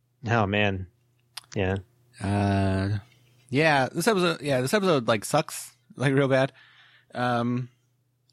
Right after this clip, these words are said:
Speaker 2: there is a scene where the little brother is, like, hanging out in his room, and, like, a skeleton, a pirate skeleton, like, reaches out for him and grabs his leg. I thought that was cool.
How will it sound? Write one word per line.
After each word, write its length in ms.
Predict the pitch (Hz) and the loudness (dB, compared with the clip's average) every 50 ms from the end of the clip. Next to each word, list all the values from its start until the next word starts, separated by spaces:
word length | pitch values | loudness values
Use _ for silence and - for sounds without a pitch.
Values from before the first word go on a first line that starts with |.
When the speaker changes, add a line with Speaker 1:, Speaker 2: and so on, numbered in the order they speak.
| _ _ - | _ _ -4
Speaker 2:
there 200 | 139 160 175 185 | 0 2 2 4
is 160 | 185 196 185 | 4 4 2
a 60 | 196 | 2
scene 280 | - - 190 196 196 185 | 2 2 2 2 4 4
where 380 | 165 156 147 143 139 123 104 - - _ _ _ _ _ _ _ - | 4 4 4 4 2 0 -2 -6 -14 _ _ _ _ _ _ _ -8
the 120 | - 135 | -6 -4
little 220 | 131 131 135 139 139 | -2 0 0 0 0
brother 380 | 117 135 139 139 139 151 147 | 2 2 2 2 4 4 2
is, 100 | 143 127 | 2 2
like, 140 | 127 120 113 | 0 -2 -2
hanging 240 | - 127 120 120 117 | -2 -2 -2 -2 -2
out 80 | 123 117 | -2 -2
in 40 | 123 | -2
his 140 | 120 113 107 | -2 -2 0
room, 260 | 110 113 123 135 135 | 0 0 0 0 0
and, 120 | 120 113 | 0 -2
like, 180 | 113 113 110 - | -2 -2 -2 -2
a 80 | 113 101 95 _ _ _ - - - - - - _ _ _ | -4 -6 -6 _ _ _ -20 -20 -20 -20 -20 -20 _ _ _
skeleton, 1000 | - - - - - 120 113 123 127 123 - - 131 127 131 131 135 139 143 139 _ _ _ _ - | -12 -10 -8 -2 0 2 2 2 2 0 2 0 2 2 2 2 0 -2 -4 -8 _ _ _ _ -6
a 160 | 107 113 107 | -4 -2 -2
pirate 440 | - - 117 110 113 120 131 131 - | -2 0 0 2 2 2 2 0 -2
skeleton, 540 | - - 139 131 139 143 139 - 156 151 | -2 0 2 2 2 2 2 0 0 0
like, 160 | 147 127 107 98 | 0 0 -2 -2
reaches 360 | 101 113 117 - - 113 110 | -2 -4 -4 -4 -4 -2 0
out 220 | 107 113 120 123 | 0 0 -2 -2
for 200 | - - 135 135 | -2 0 0 2
him 120 | 139 139 131 | 2 2 0
and 100 | 110 92 | 0 0
grabs 240 | 110 110 113 107 | 0 0 0 -2
his 140 | 98 107 92 | -4 -4 -2
leg. 220 | 104 101 107 127 - - - - - - - | -2 -2 -2 -4 -6 -12 -20 -20 -20 -14 -6
I 40 | - | -2
thought 120 | 285 240 175 | 0 2 2
that 100 | 175 170 | 2 2
was 120 | 165 - | 2 0
cool. 300 | - 170 165 156 160 - | 2 2 2 2 0 -2